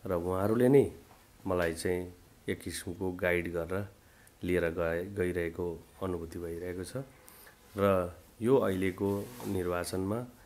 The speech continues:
झापा पाँचमा यस्तो उत्साह यहाँभन्दा अगाडि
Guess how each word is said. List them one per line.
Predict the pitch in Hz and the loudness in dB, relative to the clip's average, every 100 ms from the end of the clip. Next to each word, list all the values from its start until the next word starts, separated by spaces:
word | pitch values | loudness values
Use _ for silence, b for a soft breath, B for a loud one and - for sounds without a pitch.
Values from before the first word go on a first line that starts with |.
| b - - | b -16 -4
झापा | 85 87 101 | -2 0 0
पाँचमा | - 87 90 - 78 - - - - - | 0 0 0 -4 -10 -12 -20 -20 -18 -6
यस्तो | 131 - 123 | -4 -2 -2
उत्साह | 95 90 - 87 98 - b b b - | -2 -4 -2 0 0 -4 b b b -4
यहाँभन्दा | 98 87 87 92 87 | 0 2 2 2 2
अगाडि | 82 82 98 113 | 0 -2 -2 -4